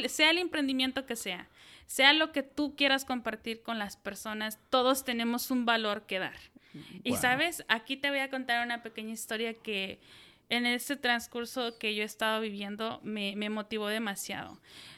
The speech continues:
Speaker 1: Todas las personas queremos descubrir, descubrir nuestro propósito de vida,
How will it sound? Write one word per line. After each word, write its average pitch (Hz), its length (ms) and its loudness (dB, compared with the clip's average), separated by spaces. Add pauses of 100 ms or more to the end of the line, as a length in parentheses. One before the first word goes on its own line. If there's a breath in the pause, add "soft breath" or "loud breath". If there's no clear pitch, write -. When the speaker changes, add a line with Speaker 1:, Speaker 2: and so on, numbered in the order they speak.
(140)
Speaker 1:
Todas 330 240 8
las 359 160 4
personas 262 680 0 (1400)
queremos 262 380 6
descubrir, 233 600 -2 (120)
descubrir 247 800 6
nuestro 226 380 -4
propósito 202 580 -6
de 180 80 -8
vida, 170 200 -12